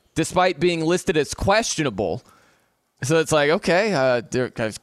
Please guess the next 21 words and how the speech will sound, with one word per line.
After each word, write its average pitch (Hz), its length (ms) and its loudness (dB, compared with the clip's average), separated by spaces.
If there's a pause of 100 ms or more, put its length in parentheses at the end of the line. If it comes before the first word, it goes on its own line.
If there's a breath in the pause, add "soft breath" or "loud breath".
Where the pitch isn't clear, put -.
guess 120 180 -4
they're 143 100 -4
going 143 260 -2
with 147 120 -2
the 127 80 -2
rook, 196 460 -2 (180)
Skylar 147 420 0
Thompson. 175 440 -2
At 175 100 -4
least 147 220 -2
that's 139 200 0
the 139 140 0
expectation. 139 720 -2
But 135 240 -2
Teddy 139 220 -2
Bridgewater 135 500 -2
is 110 160 -4
expected 135 520 -4
to - 60 -12
be 110 280 -4
active. 113 600 -2